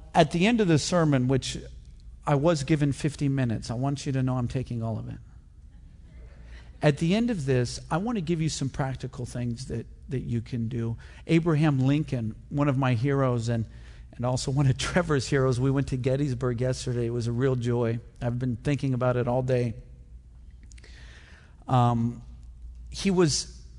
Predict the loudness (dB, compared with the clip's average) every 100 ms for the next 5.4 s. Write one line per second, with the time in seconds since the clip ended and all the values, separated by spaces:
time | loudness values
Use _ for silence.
0 | 2 2 4 2 4 2 2 2 0 0
1 | -6 -4 0 2 4 2 0 0 0 0
2 | -6 -6 0 2 2 2 0 0 0 2
3 | 4 2 0 -4 0 2 4 4 6 4
4 | 2 -8 0 4 4 4 0 -2 -2 0
5 | 0 0 -2